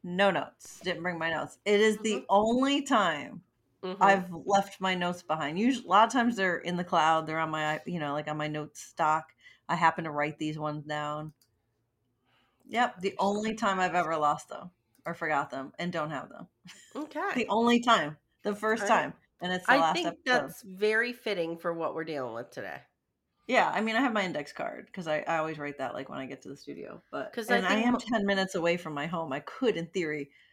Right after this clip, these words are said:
Speaker 1: And if it, if it were fifty degrees, I would have run back to my house and get them. But
Speaker 2: Mm-hmm.
Speaker 1: here, it is, like, four degrees, wind chill.
Speaker 2: Mm-hmm.
Speaker 1: It's, like, sixteen. I'm not going back outside
Speaker 2: No, I
Speaker 1: for a
Speaker 2: don't
Speaker 1: long
Speaker 2: blame you.
Speaker 1: time.
Speaker 2: I don't blame you.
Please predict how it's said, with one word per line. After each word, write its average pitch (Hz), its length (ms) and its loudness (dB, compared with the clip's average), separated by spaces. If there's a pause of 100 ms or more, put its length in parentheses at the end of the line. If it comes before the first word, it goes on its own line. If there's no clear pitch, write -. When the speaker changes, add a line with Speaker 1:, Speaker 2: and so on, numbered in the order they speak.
(260)
Speaker 1:
And 254 120 6
if 320 160 2
it, 269 160 -2 (140)
if 220 200 2
it 233 100 0
were 226 120 0
fifty 240 360 -4
degrees, 214 320 0
I 185 60 2
would 175 120 0
have 156 100 -4
run 160 200 -4
back 156 180 -4
to - 60 -12
my 147 100 -6
house 151 200 -8
and 139 80 -12
get 135 140 -12
them. - 240 -18 (140)
But 170 240 2
Speaker 2:
Mm-hmm. 165 140 -8
Speaker 1:
here, 208 600 0
it 196 160 4
is, - 380 0 (320)
like, 175 320 -2
four 226 260 0
degrees, 175 680 -4
wind 165 260 -6
chill. 156 440 -4 (300)
Speaker 2:
Mm-hmm. 233 240 -8
Speaker 1:
It's, 180 160 -6
like, 175 240 -4 (180)
sixteen. - 720 -10
I'm 185 160 -6
not 185 200 -6
going 156 140 -8
back 147 180 -10
outside 139 420 -10 (320)
Speaker 2:
No, 208 120 -8
I 170 100 -2
Speaker 1:
for 156 40 -6
a 160 40 -2
Speaker 2:
don't 147 80 -6
Speaker 1:
long 143 100 -4
Speaker 2:
blame - 120 -10
you. 135 80 -10
Speaker 1:
time. - 140 -12 (380)
Speaker 2:
I 185 60 -10
don't 165 140 -10
blame - 240 -16
you. 180 80 -18